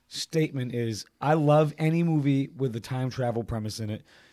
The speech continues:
And I'm going to watch that movie, or at least I'm gonna try Time Traveler's Wife, or the movie About Time, which we didn't even talk about, which I tried.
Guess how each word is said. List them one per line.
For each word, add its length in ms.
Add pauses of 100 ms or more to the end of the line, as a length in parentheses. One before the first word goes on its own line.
(160)
And 220
I'm 260
going 300
to 100
watch 300
that 180
movie, 380
or 160
at 60
least 200
I'm 120
gonna 180
try 540
Time 200
Traveler's 460
Wife, 420
or 300
the 80
movie 260
About 300
Time, 220
which 160
we 60
didn't 100
even 140
talk 200
about, 140
which 160
I 80
tried. 540